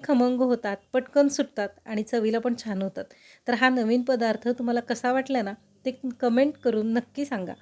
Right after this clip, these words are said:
आणि हो, व्हिडिओ आवडला ना, तर लाईक, शेअर आणि सबस्क्राईब करायला अजिबात विसरू नका. आणि पारंपरिक उपासाचे पदार्थ करण्याची पद्धत बदलून तुम्ही तुमचा उपास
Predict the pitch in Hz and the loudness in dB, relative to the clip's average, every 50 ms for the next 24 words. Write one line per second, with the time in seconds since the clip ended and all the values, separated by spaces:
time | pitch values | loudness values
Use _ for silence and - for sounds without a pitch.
0 | - - - - _ - - 214 214 220 202 233 233 185 - - 202 214 233 208 | -20 -20 -20 -20 _ -10 -4 0 0 2 2 2 0 0 -2 -4 -2 -2 0 2
1 | 220 240 233 - - 233 226 247 262 269 247 226 202 190 220 - - _ _ _ | 2 2 2 2 0 2 2 4 4 4 2 0 0 -4 -8 -10 -16 _ _ _
2 | _ - 247 240 233 247 233 226 226 233 226 - - - - 226 208 208 - - | _ -2 -2 0 2 4 4 4 2 0 -2 -8 -10 -6 -2 -2 -2 -2 -4 -6
3 | 233 220 233 226 - 240 - - - - 247 294 269 - - 254 220 208 202 196 | -4 -4 -2 -2 -2 -4 -4 -4 -2 2 2 2 2 0 0 0 2 2 2 0
4 | 196 - - - 233 180 - 240 220 240 247 247 240 226 - - 214 202 196 190 | -2 -4 -6 -8 -8 -6 -2 0 2 2 0 0 -2 -8 -6 -4 -2 -2 -2 -2
5 | 180 - 190 208 _ _ _ _ - _ - 226 214 233 226 - 240 226 208 220 | -4 -4 -8 -16 _ _ _ _ -20 _ -6 -2 -2 -2 -2 -2 -2 0 2 2
6 | 262 311 - 320 269 226 214 214 - - - 254 - 226 233 240 240 254 233 233 | 2 0 2 2 2 2 2 0 -2 -4 -6 -4 0 0 0 2 2 2 2 2
7 | - 240 240 - 247 226 196 214 214 233 226 - 311 302 311 285 247 220 208 202 | 0 -4 -4 -2 -2 0 2 2 2 2 2 0 -2 2 2 2 4 2 0 -2
8 | - - 208 214 220 _ _ - 233 196 185 254 294 285 294 285 254 202 202 202 | -4 -8 -12 -12 -12 _ _ -4 -2 2 6 6 6 6 6 2 2 2 0 -6
9 | 196 196 - _ _ - _ _ _ _ _ - 269 254 247 254 262 262 269 240 | -8 -8 -12 _ _ -20 _ _ _ _ _ -4 -2 0 0 0 0 0 -2 -2
10 | 214 - 226 - - 247 240 - 233 196 196 196 - | -2 -2 -4 -6 -6 -6 -6 -2 -2 -2 -2 -2 -6